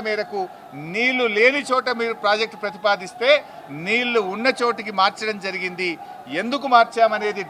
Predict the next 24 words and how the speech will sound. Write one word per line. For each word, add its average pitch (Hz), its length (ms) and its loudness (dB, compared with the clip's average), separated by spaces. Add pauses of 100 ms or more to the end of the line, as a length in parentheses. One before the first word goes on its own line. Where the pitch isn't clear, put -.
డాక్యుమెంట్స్, 220 600 4 (200)
ఎవిడెన్సెస్, 214 580 -4 (220)
మీటింగ్ 220 420 -6
మినిట్స్, 220 460 -2 (480)
సెంట్రల్ 240 360 4
వాటర్ 226 340 8
కమిషన్ 202 460 -4
లెటర్లు, 220 460 0 (140)
మహారాష్ట్ర 240 520 6
ముఖ్యమంత్రి 220 500 -4
రాసిన 202 240 0 (100)
లెటరు 226 360 2 (480)
అన్నింటినీ 226 640 -2 (140)
కూడా 202 240 4 (140)
కమిషన్కు 196 640 -2 (380)
పూర్తి 220 380 -6 (180)
ఆధారాలతో 240 600 6 (140)
సహా 190 220 4 (280)
సమర్పించడం 170 640 -6 (100)
జరిగింది. 135 320 -10 (260)
ఎందుకు 185 300 -6
మార్చవలసి 208 480 0
వచ్చిందో 190 360 -2 (480)
సవివరంగా 233 640 8